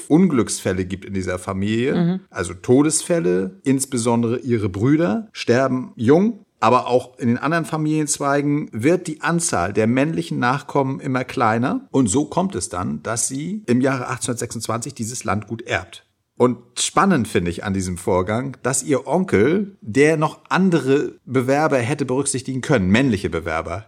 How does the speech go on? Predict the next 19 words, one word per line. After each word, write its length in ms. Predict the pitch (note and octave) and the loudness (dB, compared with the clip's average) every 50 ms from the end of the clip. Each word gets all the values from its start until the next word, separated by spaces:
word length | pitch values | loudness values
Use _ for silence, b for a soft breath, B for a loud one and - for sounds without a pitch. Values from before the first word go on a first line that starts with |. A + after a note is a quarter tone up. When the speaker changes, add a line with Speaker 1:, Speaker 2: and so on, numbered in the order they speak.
| _ - | _ 0
Speaker 1:
offensichtlich 1000 | C3 D#3+ E3+ - F3 E3+ D#3+ C#3 C#3 D#3 D#3 - - - E2+ E2+ F2+ F2+ - - | 2 2 2 2 -2 -4 -2 0 0 0 -2 -2 -4 -4 -2 -2 -2 -4 -6 -8
eine 320 | - A#2+ A2+ A#2+ A2+ A2 - | -6 -4 -2 -2 -2 -4 -4
Entscheidung 720 | - A#2+ A2 - - A2+ A2+ B2+ B2 B2+ B2 B2 A#2+ A#2 | -6 -8 -8 -6 -4 -4 -4 -4 -4 -4 -4 -4 -6 -8
zugunsten 580 | - - - G#2+ G2+ - A#2+ C3+ C3+ - - A#2+ | -8 -8 -8 -6 -4 -4 -2 -2 -4 -6 -6 -6
von 200 | - - A2 G#2+ - | -6 -6 -6 -6 -4
Anne 240 | - B2+ C#3 D#3+ D#3 | -4 -4 -2 -4 -6
trifft, 460 | - - - G2 C#3 C#3+ - - - _ | -6 -6 -4 -4 -4 -4 -8 -14 -8 _
weil 220 | - G2+ C3 C#3 | 0 2 2 2
sie 120 | C3+ - C#3 | 2 -2 -4
ihm 80 | C3+ A#2+ | -6 -4
glaubwürdig 520 | A#2+ A2+ B2+ C3+ - C#3 C3+ C3+ B2+ - | -2 -2 -2 -2 -2 -2 -2 -2 -4 -4
versichert 500 | - B2+ G#2+ B2 C3+ - B2+ A2 G#2 - | -4 -4 -4 -4 -4 -4 -4 -4 -4 -4
hat, 180 | B2+ C3+ C3+ - | -6 -6 -6 -6
sie 180 | - A2 A2+ | -6 -6 -2
werde 280 | B2 A#2+ A#2+ B2 A#2+ B2+ | 0 0 2 2 0 0
nie 260 | B2+ B2+ C3 C#3+ D3+ | 0 -2 -2 -2 -4
einen 220 | - C3 B2+ B2+ | -4 -4 -4 0
Mann 220 | C3 B2+ B2 A2+ F#2 | 0 2 2 2 2
nehmen, 320 | E2+ E2 D#2+ D#2 D#2+ F2+ | 0 -2 -4 -4 -8 -10